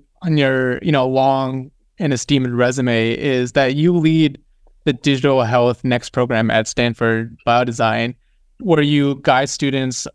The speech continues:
on starting their own businesses in digital health. So do you have any advice for our listeners who may be looking to launch their own companies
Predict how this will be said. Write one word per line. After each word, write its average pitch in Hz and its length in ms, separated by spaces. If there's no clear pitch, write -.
on 127 260
starting 131 300
their 123 100
own 170 180
businesses 120 680
in 123 500
digital 117 300
health. 113 280
So 160 220
do 165 200
you 165 60
have 165 120
any 202 100
advice 135 340
for 139 200
our 127 240
listeners 139 480
who 135 500
may 143 220
be 135 120
looking 127 380
to 131 120
launch 117 260
their - 200
own 123 120
companies 139 640